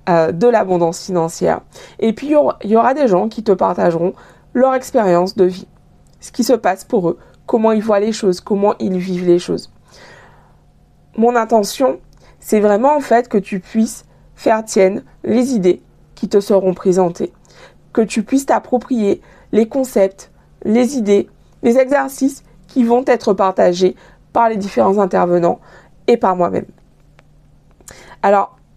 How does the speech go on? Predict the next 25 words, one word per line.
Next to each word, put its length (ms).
qu'est-ce 220
que 60
tu 160
vas 160
trouver 520
ici ? 360
Tu 160
l'as 140
un 60
petit 160
peu 120
compris 320
dans 100
ce 80
que 80
j'ai 160
dit 140
précédemment, 720
des 140
partages, 680
des 260
échanges. 500
On 140
parlera 460
énormément 720